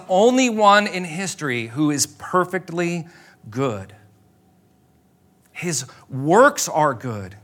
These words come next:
He heals the sick. He feeds the hungry. He forgives the sinner.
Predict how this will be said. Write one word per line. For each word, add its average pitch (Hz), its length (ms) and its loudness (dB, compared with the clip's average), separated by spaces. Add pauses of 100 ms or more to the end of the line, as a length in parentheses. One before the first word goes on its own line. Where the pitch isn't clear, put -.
(1160)
He 180 160 -10
heals 240 520 -2
the 202 140 -2
sick. - 640 -2 (880)
He 190 160 -8
feeds 240 640 -4
the 208 80 0
hungry. 190 720 0 (440)
He 196 140 -6
forgives 202 500 2
the 214 100 -2
sinner. 196 760 2